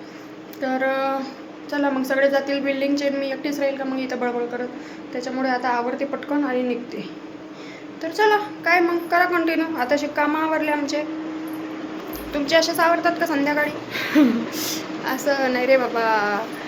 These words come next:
अं, फटके भेटले असते, पण बरं आहे आपलं एकटं, नाही का, त्याच्यामुळेच कधी कामं आवरले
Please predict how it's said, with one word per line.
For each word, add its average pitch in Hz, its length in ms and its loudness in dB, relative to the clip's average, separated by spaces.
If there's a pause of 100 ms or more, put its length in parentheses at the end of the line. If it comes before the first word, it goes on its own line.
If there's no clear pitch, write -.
(240)
अं, 226 200 0
फटके 269 240 2
भेटले 294 280 6
असते, 311 260 8
पण 277 180 4
बरं 302 160 8
आहे 302 100 8
आपलं 285 220 4
एकटं, 277 380 6
नाही 285 140 2
का, 302 140 0
त्याच्यामुळेच 277 760 4 (1000)
कधी 269 200 -2
कामं 269 280 6
आवरले 262 300 0